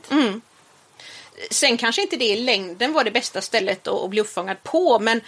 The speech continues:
men jag gick ju från att, att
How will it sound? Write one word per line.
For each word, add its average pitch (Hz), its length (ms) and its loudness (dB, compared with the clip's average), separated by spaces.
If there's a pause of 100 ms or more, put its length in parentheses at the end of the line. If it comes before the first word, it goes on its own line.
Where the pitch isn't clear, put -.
(380)
men 254 220 2
jag 247 140 6
gick 254 400 -4
ju 247 100 -4
från 196 640 -2
att, - 440 -10 (180)
att - 260 -12